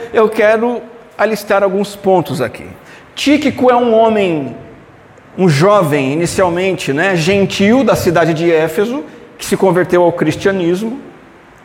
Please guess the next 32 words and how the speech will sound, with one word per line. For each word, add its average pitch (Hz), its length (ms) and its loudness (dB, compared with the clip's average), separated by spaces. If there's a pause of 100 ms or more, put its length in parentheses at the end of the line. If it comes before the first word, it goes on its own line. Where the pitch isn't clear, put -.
(1000)
E 202 120 4
ao 254 160 4
se 254 160 0
converter 247 580 2
ao 254 140 4
cristianismo, 190 1000 -2 (1120)
a 160 100 2
Bíblia 220 240 4
não 240 140 4
relata 208 460 2
muito 208 280 -2
como 185 260 -2
isso, - 400 -8 (100)
como 170 180 0
isso 175 160 2
aconteceu, 156 680 0
mas 185 220 0
ao 240 120 2
se 240 140 -2
converter, 220 880 0
ele 254 200 2
logo 254 440 2
se - 220 -4
tornou 233 420 2
um 247 60 -2
cristão 240 520 -2
dedicado 202 800 0
e 226 100 2
um 262 120 0
líder 233 400 0
na 139 120 -2
igreja. 113 480 -4